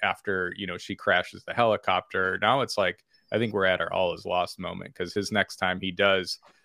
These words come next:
live, die, repeat, he gets up, and it's a little bit more, um, what, what would be the word? Sad, I guess. Uh, you know, you're just kinda, like, defeated, and it's, uh, like, "Ugh,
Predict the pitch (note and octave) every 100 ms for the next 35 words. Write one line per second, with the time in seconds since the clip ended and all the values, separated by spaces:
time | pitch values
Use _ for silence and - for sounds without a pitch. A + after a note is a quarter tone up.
0 | _ - G2 F2 F#2 F2 E2+ F2 - F2+
1 | E2+ - G2 G2 - F#2+ F2+ - F2 E2+
2 | - - F#2+ F#2 F2 F2+ F#2 - F2+ E2+
3 | D#2+ D#2+ _ _ _ _ - E2+ D#2+ -
4 | - - - - _ _ F#2+ F2+ F#2+ F2+
5 | F2 F2+ F2 F2 E2+ - F#2 E2+ G#2+ C#3
6 | C#3 C#3 D3 - G2 F#2+ F#2+ F#2+ F#2+ G2
7 | - - F#2+ F#2 - F#2+ - G2+ G2 F2+
8 | E2+ - G2+ F2+ - F#2+ E2+ F2 E2+ -
9 | G2 F#2 E2+